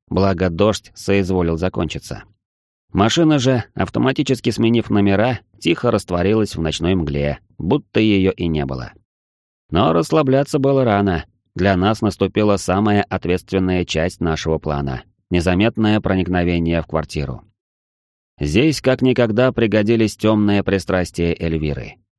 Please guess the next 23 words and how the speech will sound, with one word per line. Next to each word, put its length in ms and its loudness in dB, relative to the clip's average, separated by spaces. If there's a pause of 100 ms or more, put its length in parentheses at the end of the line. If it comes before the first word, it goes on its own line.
(200)
Во 160 2
время 260 4
её 280 4
безумных 500 2
вылазок 420 2
по 100 -2
ночам 460 0 (180)
она 280 0
частенько 520 0
пользовалась 640 2
пожарным 540 0
выходом, 500 -4 (180)
раздобыв 580 0
дубликат 600 -2
электронного 640 0
ключа 460 -2 (100)
у 120 -4
знакомого 600 0
охранника. 640 -6 (960)
Я 200 2
не 100 4
стал 260 0
уточнять, 580 -2